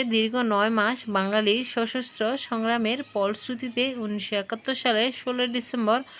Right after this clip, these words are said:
পশ্চিমা শাসক গোষ্ঠী আত্মসমর্পণ করতে বাধ্য হয়। লক্ষ লক্ষ প্রাণ আর কোটি কোটি টাকার সম্পদহানির মধ্য দিয়ে সমা-, পরিসমাপ্তি ঘটে মুক্তিযুদ্ধের। মুক্তিযুদ্ধে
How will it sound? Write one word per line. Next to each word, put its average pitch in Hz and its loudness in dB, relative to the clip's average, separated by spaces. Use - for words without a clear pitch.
পশ্চিমা 254 2
শাসক 254 -2
গোষ্ঠী 247 -2
আত্মসমর্পণ 233 0
করতে 214 0
বাধ্য 185 2
হয়। 175 0
লক্ষ 247 4
লক্ষ 277 4
প্রাণ 233 2
আর 196 0
কোটি 233 -4
কোটি 254 -4
টাকার 214 2
সম্পদহানির 254 0
মধ্য 240 0
দিয়ে 226 2
সমা-, 214 0
পরিসমাপ্তি 247 0
ঘটে 233 0
মুক্তিযুদ্ধের। 196 -2
মুক্তিযুদ্ধে 254 2